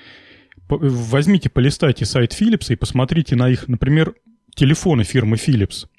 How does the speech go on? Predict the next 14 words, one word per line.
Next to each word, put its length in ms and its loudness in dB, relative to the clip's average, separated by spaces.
Ну, 180 -2
такие 260 -2
домашние, 480 0
не 220 0
сотовые, 480 -2
а 200 0
такие, 440 -8
м, 260 -16
как 200 -8
их 60 -10
называют, 520 -6
ну, 220 0
обычные 380 -2
телефоны. 520 -2